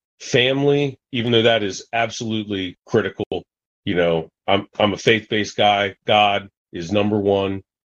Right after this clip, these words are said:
Um, those things are obviously important, but what I mean is the, the things that will set you up later in life,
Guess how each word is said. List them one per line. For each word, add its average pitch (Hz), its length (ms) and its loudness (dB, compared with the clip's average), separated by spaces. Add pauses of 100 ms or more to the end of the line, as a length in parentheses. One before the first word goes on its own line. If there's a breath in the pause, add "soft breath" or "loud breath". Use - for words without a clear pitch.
(260)
Um, 87 400 -2 (140)
those 113 320 2
things 101 280 0
are 98 240 -8
obviously 101 520 -2
important, 90 500 -8
but 92 220 -2
what 113 400 0
I 110 40 2
mean 107 180 2
is 95 140 -4
the, 92 240 -4 (520)
the 107 220 0
things 143 260 2
that 113 100 -10
will 110 60 -8
set - 340 -2
you 107 160 -4
up 98 160 -2 (180)
later 107 460 0
in 104 80 2
life, 87 480 -4